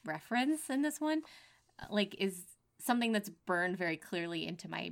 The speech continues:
brain about, like, the ending of one of these books. And some of them are, like, definitely pretty foggy, and there are forty-one books. There's a lot of endings to keep track of.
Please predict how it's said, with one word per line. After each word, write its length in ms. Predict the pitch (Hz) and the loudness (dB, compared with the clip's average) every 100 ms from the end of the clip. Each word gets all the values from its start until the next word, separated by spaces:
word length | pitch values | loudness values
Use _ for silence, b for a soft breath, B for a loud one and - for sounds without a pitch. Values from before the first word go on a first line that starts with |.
| - | -6
brain 440 | 165 160 160 185 - | -4 -4 -4 -8 -4
about, 320 | 170 160 - | 0 0 -2
like, 340 | 147 - - _ - | -8 -10 -20 _ -6
the 240 | 190 - | -4 0
ending 420 | 196 190 185 180 | 2 2 0 0
of 100 | 170 | -2
one 120 | 160 160 | -2 -2
of 80 | |
these 220 | 151 156 - | -2 -4 -2
books. 340 | 165 160 - | -2 -2 0
And 140 | 349 | 0
some 100 | 392 453 | 2 2
of 100 | 480 | 4
them 140 | 415 | 6
are, 100 | 311 | 6
like, 240 | 240 202 160 | 6 4 4
definitely 420 | 180 214 196 190 | 4 6 2 -2
pretty 260 | - 175 156 | -2 -4 -2
foggy, 580 | 151 147 160 180 196 b b b | 0 0 -2 -6 -8 b b b
and 220 | - 151 - _ - | -6 -6 -8 _ -12
there 140 | 143 | -12
are 40 | 139 | -10
forty-one 680 | - 180 196 202 208 208 | -6 -2 2 4 6 4
books. 320 | 202 202 - - | 4 2 0 -4
There's 180 | 180 180 | -4 -2
a 60 | |
lot 220 | 185 180 190 | 0 2 2
of 80 | 190 | 2
endings 400 | 196 196 202 - | 2 2 2 0
to 100 | 220 | -2
keep 200 | 202 - | -2 0
track 320 | 220 202 208 | 0 0 0
of. 180 | 254 | -2